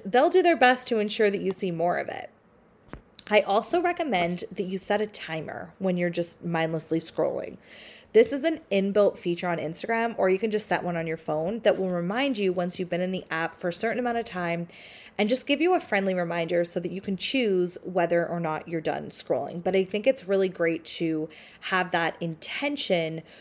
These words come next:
so you can kinda check yourself and see. Like, if you are scrolling and you're just, like, looking at entertaining stuff and it's fun, or you're s-, looking at inspiring content or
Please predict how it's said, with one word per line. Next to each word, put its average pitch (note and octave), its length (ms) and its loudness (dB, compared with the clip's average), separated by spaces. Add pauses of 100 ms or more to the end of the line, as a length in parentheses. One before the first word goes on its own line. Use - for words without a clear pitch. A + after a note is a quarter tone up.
(120)
so G3+ 240 2
you F3+ 460 -2
can E3 480 0 (120)
kinda E3+ 280 0
check A3+ 320 -6
yourself E3 500 0
and E3+ 160 -4
see. - 400 -8 (280)
Like, F#3+ 140 2
if G3 200 0
you G#3 240 2
are F3+ 180 2
scrolling A#3+ 540 -2
and F3+ 200 -2
you're E3+ 120 0
just, E3+ 220 -8
like, D#3+ 180 -2
looking E3 240 -4
at C#3 80 -4
entertaining G3+ 500 -4
stuff G#3 260 -4
and E3+ 100 -4
it's - 200 -8
fun, G#3+ 380 0
or F3 220 2
you're E3 240 0
s-, E3 200 -10
looking G3 400 -2
at - 100 -4
inspiring E3+ 640 -2
content G#3 640 -2
or E3 320 2